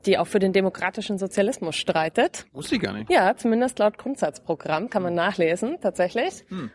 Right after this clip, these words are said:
Speaker 1: Und, ähm, ja, wir sind als Jusos, wie gesagt, die Jugendorganisation, aber man muss auch nicht in der S P D sein, um bei uns mitmachen zu können,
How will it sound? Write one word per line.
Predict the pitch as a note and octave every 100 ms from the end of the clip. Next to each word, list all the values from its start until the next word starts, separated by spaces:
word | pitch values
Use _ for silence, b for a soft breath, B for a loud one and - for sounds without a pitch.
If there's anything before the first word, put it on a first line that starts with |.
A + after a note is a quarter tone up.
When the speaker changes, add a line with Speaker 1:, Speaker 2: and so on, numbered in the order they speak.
| -
Speaker 1:
Und, | G3 G3 G3 G3
ähm, | G#3+ G3+ G3
ja, | G3+ A#3 E3
wir | E3+ E3+
sind | F#3 F#3
als | F3+
Jusos, | G#3 G#3 A3 A3+ -
wie |
gesagt, | F#3 F#3+ F#3
die | F#3
Jugendorganisation, | G#3+ C4 A#3 A#3+ B3+ - C4 D4+ E4+ -
aber | F3+ F3 F3
man | F3+ F3+
muss | G#3+ G#3+
auch | F#3+
nicht | F#3
in | F#3
der | F3+
S | -
P | -
D | F3 G3
sein, | E3+ D#3
um | D#3+
bei | D#3+ D#3+
uns | D#3+
mitmachen | G3+ G3 G3
zu | A3 A#3
können, | B3+ C4